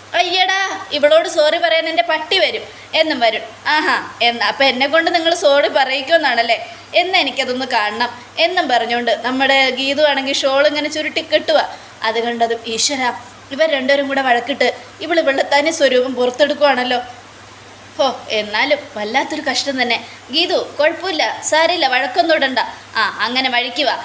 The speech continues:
എന്നും പറഞ്ഞുകൊണ്ട് ഗീതു പോവുക. "ഉം, സൂപ്പറായിട്ടുണ്ട്" എന്നും വരുൺ. "എന്താ, എന്താ വരുണേട്ടൻ പറഞ്ഞത്?"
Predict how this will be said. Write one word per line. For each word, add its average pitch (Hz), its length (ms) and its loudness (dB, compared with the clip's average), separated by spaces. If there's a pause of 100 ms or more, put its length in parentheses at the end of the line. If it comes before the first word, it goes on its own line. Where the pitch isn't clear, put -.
(180)
എന്നും 330 260 0
പറഞ്ഞുകൊണ്ട് 226 360 -2
ഗീതു 233 160 -2
പോവുക. 247 260 2 (160)
"ഉം, 349 640 -6 (140)
സൂപ്പറായിട്ടുണ്ട്" 320 920 0 (380)
എന്നും 339 200 0
വരുൺ. 226 260 0 (180)
"എന്താ, 269 180 2 (320)
എന്താ 254 220 0
വരുണേട്ടൻ 339 420 2
പറഞ്ഞത്?" 311 300 0